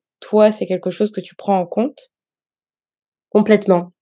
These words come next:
Speaker 2: Aujourd'hui, c'est, heu, vraiment essentiel pour moi. J'y suis venue pas à pas, en fait. Heu, j'ai envie de, de commencer à t'expliquer un petit peu mon parcours, hem, avec ma, ma, mon alimentation végétarienne,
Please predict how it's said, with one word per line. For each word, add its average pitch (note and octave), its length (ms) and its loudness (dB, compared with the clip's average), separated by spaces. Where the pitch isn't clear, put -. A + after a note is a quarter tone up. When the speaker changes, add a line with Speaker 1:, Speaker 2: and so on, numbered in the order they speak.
Speaker 2:
Aujourd'hui, G3+ 580 4
c'est, G#3+ 300 4
heu, F#3+ 60 6
vraiment G3+ 600 0
essentiel G#3+ 720 -2
pour G3 180 -8
moi. G3 340 -4
J'y G#3 160 -4
suis B3+ 200 -4
venue B3 360 2
pas A#3+ 200 4
à A#3+ 40 -2
pas, A3+ 260 2
en C4 60 0
fait. G3+ 300 -2
Heu, F3+ 760 -4
j'ai G3+ 220 4
envie G#3 280 4
de, G#3+ 240 8
de G3+ 120 4
commencer A3+ 420 0
à A#3 80 4
t'expliquer A#3 460 -2
un A#3 100 4
petit - 160 -8
peu A3+ 80 4
mon G#3+ 180 4
parcours, A3+ 520 -4
hem, F#3 640 0
avec G3 420 -6
ma, F#3+ 180 0
ma, F3 360 -4
mon G3 200 0
alimentation G#3+ 680 0
végétarienne, F#3+ 800 -4